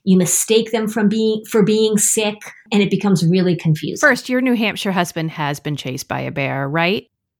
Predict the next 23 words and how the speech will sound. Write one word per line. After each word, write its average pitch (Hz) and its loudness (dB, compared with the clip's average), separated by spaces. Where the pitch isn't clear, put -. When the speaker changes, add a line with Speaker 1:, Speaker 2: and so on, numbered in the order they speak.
Speaker 1:
Not 269 2
by 302 -2
a 277 0
grizzly 208 0
bear. 156 -2
Speaker 2:
Right, 165 0
because 202 0
they're 214 4
not 208 6
up 196 -2
in 175 -4
New 160 -4
Hampshire, 143 -4
I 85 -6
suppose. - -12
Speaker 1:
Correct. - -4
We 294 2
have 285 0
had 214 0
plenty 220 0
of 180 0
bear 202 2
encounters, 190 -2